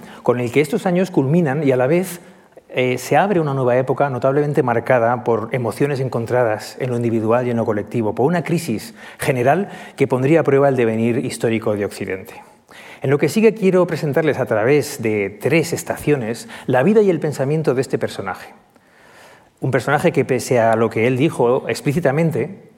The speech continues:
negándolo, en cierto modo hizo realidad la utopía platónica del filósofo en el poder.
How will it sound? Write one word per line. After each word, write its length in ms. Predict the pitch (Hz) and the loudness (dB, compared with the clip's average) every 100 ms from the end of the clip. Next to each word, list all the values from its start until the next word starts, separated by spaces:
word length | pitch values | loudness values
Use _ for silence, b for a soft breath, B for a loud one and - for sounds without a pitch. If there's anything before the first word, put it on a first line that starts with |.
| _ 120 | _ -12
negándolo, 640 | 104 127 143 113 123 175 | -2 0 0 -2 -2 -4
en 140 | 143 131 | -6 -2
cierto 260 | 165 170 | 0 2
modo 220 | 170 175 175 | 2 2 0
hizo 240 | 160 175 | -2 0
realidad 600 | 156 127 117 123 156 - B B _ | 2 2 2 0 -2 -8 B B _
la 140 | 117 | -4
utopía 400 | 120 110 131 139 | -2 -2 0 0
platónica 600 | 131 110 120 101 98 104 - b b b b b _ | 0 -2 -4 -4 -8 -10 -14 b b b b b _
del 320 | 104 117 104 | -4 -2 -2
filósofo 480 | 135 120 117 113 107 | -2 -2 -4 -8 -6
en 40 | |
el 120 | 101 - | -6 -6
poder. 260 | 95 98 | -4 -4